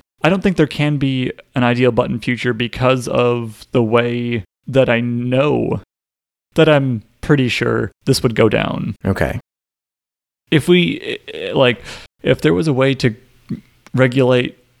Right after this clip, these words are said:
Speaker 1: buttons, I think the future, the, the, the ideal button future would have to be a lot less capitalist.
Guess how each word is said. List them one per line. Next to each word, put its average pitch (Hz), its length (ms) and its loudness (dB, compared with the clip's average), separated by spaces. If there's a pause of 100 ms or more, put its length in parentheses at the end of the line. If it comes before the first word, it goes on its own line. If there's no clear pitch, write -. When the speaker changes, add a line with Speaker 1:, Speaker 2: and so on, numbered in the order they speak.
(120)
Speaker 1:
buttons, 117 840 -2 (320)
I 131 80 2
think 135 440 0 (1080)
the 127 100 2
future, 139 1300 -2 (360)
the, 170 460 2
the, 120 480 -2 (260)
the 139 120 2
ideal 175 300 0
button 147 280 -2
future 127 420 -2
would 120 140 -4
have 127 140 -4
to 127 80 -4
be 117 100 -2
a 117 80 2
lot 123 300 0
less 127 160 -2
capitalist. - 800 -2